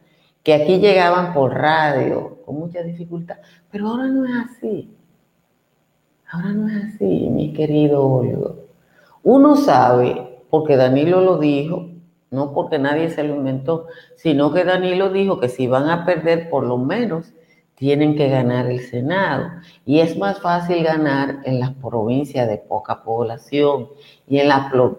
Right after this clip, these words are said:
provincias con comunidades más aisladas, porque ahí pueden imponer el tigraje. Pero estar hablando de guardias armados y esas cosas, como que ya no está.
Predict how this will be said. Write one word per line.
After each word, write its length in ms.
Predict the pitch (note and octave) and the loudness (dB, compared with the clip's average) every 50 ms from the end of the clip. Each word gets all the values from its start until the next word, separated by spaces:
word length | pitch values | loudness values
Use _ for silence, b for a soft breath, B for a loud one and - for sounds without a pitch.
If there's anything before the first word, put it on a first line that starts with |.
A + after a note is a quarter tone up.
| - | -8
provincias 580 | - A#2+ B2 A#2+ B2 C3+ D3 D#3 D3+ E3+ D#3+ D#3 | -2 0 2 2 4 4 2 0 0 0 -4 -4
con 160 | D#3 D3 D#3 | -4 -6 -8
comunidades 760 | D3 D3+ D#3 D3+ D3+ D3+ D#3 D3 D3 D3 C#3+ D3 D3 D3 D3 | -6 -4 -4 -2 0 0 0 0 2 2 2 2 2 2 0
más 220 | D#3 D3+ D3+ D#3+ | 0 0 -2 0
aisladas, 680 | E3 D#3+ D#3+ D#3 D3 C3+ B2+ B2+ B2 C3 C3 - B B B B B B | -2 -2 -2 0 0 0 2 2 2 0 -2 -4 B B B B B B
porque 300 | - C3 C#3 C3+ C3+ C#3+ | -4 -4 -4 -2 0 0
ahí 220 | B2+ B2+ C#3 D3 C#3+ | 0 2 2 0 0
pueden 420 | - - C3+ C#3 C#3 C#3 C3+ C3+ | -2 -2 0 2 2 2 0 0
imponer 500 | B2+ B2+ C3+ - A#2+ A#2+ A#2+ B2 B2 A#2+ | -2 -4 -6 -10 -10 -10 -10 -10 -10 -10
el 140 | B2 A#2+ - | -12 -14 -14
tigraje. 580 | _ - A#2+ A#2+ B2 - F#2+ - - - - _ _ _ _ _ _ _ _ b b b b b b b b b | _ -18 -16 -16 -14 -14 -12 -12 -14 -14 -18 _ _ _ _ _ _ _ _ b b b b b b b b b
Pero 220 | - A3+ A#3+ A#3+ A#3 | 2 4 4 4 4
estar 340 | A3+ A3+ A3+ A#3+ C4 D4 D4+ | 4 2 0 0 2 2 2
hablando 600 | A#3+ G3+ C#3 C#3 C#3 C#3+ D3+ F3 F#3 F3+ D3 B2+ | 2 2 2 2 2 2 2 0 -2 -2 -4 -4
de 100 | A#2 A2+ | -4 -6
guardias 540 | A#2+ A#2 A#2 B2 C3+ C#3 E3+ E3 D#3 - | -6 -4 -4 -4 -2 -2 -2 -2 -2 -2
armados 880 | B2 G#2 G2+ E2+ F2 G2 G#2 A#2 C#3 E3+ F3+ F3+ E3 D3+ C3 B2+ A#2+ A#2+ | -2 -4 -6 -8 -8 -8 -6 -4 -4 -4 -2 -2 -2 -2 -2 -2 -2 -2
y 80 | B2 C3+ | -2 -4
esas 320 | D3+ E3 E3 - - C3+ - | -4 -6 -6 -8 -12 -12 -12
cosas, 440 | - - D#3+ F#3+ G#3 G3+ G3+ - - b b b b b b b b | -12 -12 -8 -8 -8 -8 -10 -12 -20 b b b b b b b b
como 220 | - B3 B3 B3+ B3+ | -10 -8 -8 -6 -6
que 220 | C4 C4 B3+ A#3+ | -4 -4 -2 -2
ya 180 | B3 B3+ C4+ C#4 | 0 0 0 0
no 160 | C4+ C#4 C4+ | 2 2 2
está. 920 | C4+ B3+ C#4 - - - - B3+ C4 C4 C4 B3 A3+ - - - _ _ | 2 0 -2 -8 -12 -10 -8 -6 -6 -6 -6 -6 -8 -10 -10 -14 _ _